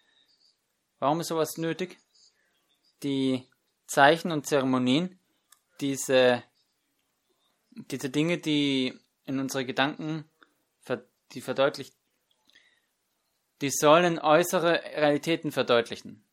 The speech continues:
Es gibt Symbole, die physisch sind, die aber geistliche Bedeutungen haben. Es gibt das Zeichen und das, w-, wofür dieses Zeichen steht, das geistlich ist.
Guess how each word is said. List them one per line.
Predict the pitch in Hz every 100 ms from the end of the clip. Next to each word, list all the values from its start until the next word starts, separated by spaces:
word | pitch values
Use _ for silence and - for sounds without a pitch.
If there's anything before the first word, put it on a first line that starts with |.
| -
Es | - -
gibt | 135 -
Symbole, | 123 117 135 156
die | 143 127 117 107
physisch | - - 156 180 -
sind, | 208 220 - _ _ _ _ _ _ _ _ _ _ _ _
die | 139 135
aber | 139 127 120
geistliche | 120 131 - 151 127
Bedeutungen | 123 123 113 92 92
haben. | 90 87 _ _ _ _ _ _ _ _ _ _ _ _ _ _ _ _ _ -
Es | 135 -
gibt | 139 -
das | 123 110 -
Zeichen | - - 117 127 - 220 - _ _ _ _ _ _ -
und | 131 131
das, | 131 123 - - _ _ _ _ _ -
w-, | 131 135
wofür | 131 131 139
dieses | 131 139 -
Zeichen | 147 139 147
steht, | - 139 -
das | 117 -
geistlich | 139 139 - 127 120
ist. | 107 -